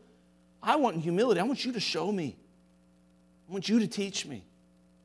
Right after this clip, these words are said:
I want to learn from you." Understand this. There are two objectives anytime God is trying to accomplish through the Bi-, uh, God, there are two objectives God is trying to accomplish through the Bible.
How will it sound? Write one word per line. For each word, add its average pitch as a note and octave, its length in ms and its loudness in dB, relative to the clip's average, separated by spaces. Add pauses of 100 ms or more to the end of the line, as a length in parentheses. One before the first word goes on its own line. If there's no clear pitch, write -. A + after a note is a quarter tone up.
(220)
I D#3+ 80 -14
want E3 100 -6
to E3 60 -2
learn F3 120 -2
from B2 180 -12
you." A#2 260 -6 (1500)
Understand G#3+ 520 2
this. A2+ 280 -2 (380)
There C#3+ 120 6
are C3+ 60 4
two B3+ 320 0
objectives F#3 680 0
anytime E3 760 2
God D3+ 220 6
is C#3+ 80 -6
trying D#3 220 2
to C3+ 60 -2
accomplish C3 440 0
through C#3 160 -4
the A#2 60 -8
Bi-, G#2+ 160 2
uh, - 680 -8
God, - 300 4 (340)
there D#3+ 100 2
are D3+ 40 4
two B3 160 2
objectives F#3 420 4
God E3 220 8
is - 80 -4
trying D#3+ 220 4
to C3 40 0
accomplish C3 400 -2
through C#3+ 140 -4
the A2+ 60 -4
Bible. A#2+ 340 0